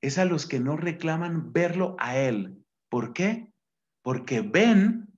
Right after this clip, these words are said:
a los que son de Él. Porque escuchan a los que son de Él. Devolvámonos un poco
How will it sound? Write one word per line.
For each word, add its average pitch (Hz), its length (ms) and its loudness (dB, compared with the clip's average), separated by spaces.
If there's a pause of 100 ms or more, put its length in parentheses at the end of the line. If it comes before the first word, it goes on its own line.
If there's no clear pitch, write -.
(320)
a 120 120 -4
los 107 220 -4
que 101 160 -10
son 110 380 -6
de 87 220 -4
Él. 80 280 -10 (240)
Porque 135 360 2
escuchan 240 960 2 (260)
a 127 100 -4
los 120 220 -2
que 104 120 -4
son 110 300 -6
de 87 200 -2
Él. 76 260 -12 (1200)
Devolvámonos 135 720 4
un 151 240 0
poco 139 540 -2